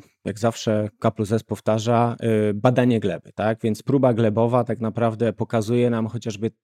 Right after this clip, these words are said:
to, ile w tej glebie mamy i ile możemy dorzucić. Moim zdaniem przy tych cenach nawozów, jakie są w tej chwili, y,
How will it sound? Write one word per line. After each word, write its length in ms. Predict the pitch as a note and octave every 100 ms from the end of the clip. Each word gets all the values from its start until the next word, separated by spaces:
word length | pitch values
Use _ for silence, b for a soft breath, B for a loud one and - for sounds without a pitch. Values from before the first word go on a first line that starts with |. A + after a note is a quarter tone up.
| _
to, 320 | C#3 C#3+ - -
ile 220 | C#3+ C#3
w 60 | -
tej 160 | A#2+
glebie 300 | A#2 B2 A#2
mamy 320 | A2+ B2+ D3
i 140 | - B2+
ile 180 | B2 B2
możemy 360 | A#2 A2+ A2+
dorzucić. 520 | A2 G2 G2 - - B B B B _
Moim 180 | A2 F#3
zdaniem 280 | F3+ F#3+ E3+
przy 140 | -
tych 200 | C#3+ G#3 - _ _
cenach 320 | F3 F3 C3
nawozów, 400 | B2+ C3+ D#3 A#2
jakie 260 | G#2+ A2 A2
są 180 | A#2+
w 80 | A2+
tej 140 | - A2+
chwili, 520 | - D3 A2 A2+ -
y, 340 | A2 A2 G#2+